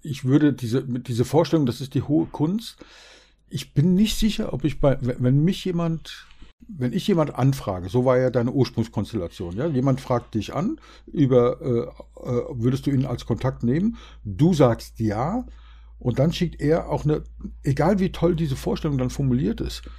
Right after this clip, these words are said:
ich denke, der hat, weißt du, warum muss das sein? Er hat doch dich als Kontakt angefragt. Warum? Und du hast dann gesagt, ja, warum muss er sich dann vorstellen?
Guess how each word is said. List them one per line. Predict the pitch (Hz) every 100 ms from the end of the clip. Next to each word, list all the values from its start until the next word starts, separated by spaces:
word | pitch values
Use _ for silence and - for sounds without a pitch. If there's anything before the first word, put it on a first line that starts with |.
| - - - -
ich | 127
denke, | 131
der | 127 110
hat, | - -
weißt | 117 131 151
du, | 110 - - - -
warum | 117 113 131
muss | 135
das | 127 -
sein? | 160 170 -
Er | -
hat | 143 139
doch | 156
dich | - 151
als | 143 -
Kontakt | 120 - 175 -
angefragt. | 101 85 - 85 - -
Warum? | 101 135 156 160 - -
Und | - 123
du | 143 160
hast | -
dann | 175 151
gesagt, | 135 131 131
ja, | 139 101
warum | 104 135
muss | 143
er | 143
sich | 120 -
dann | 143 180
vorstellen? | - 170 165 - 76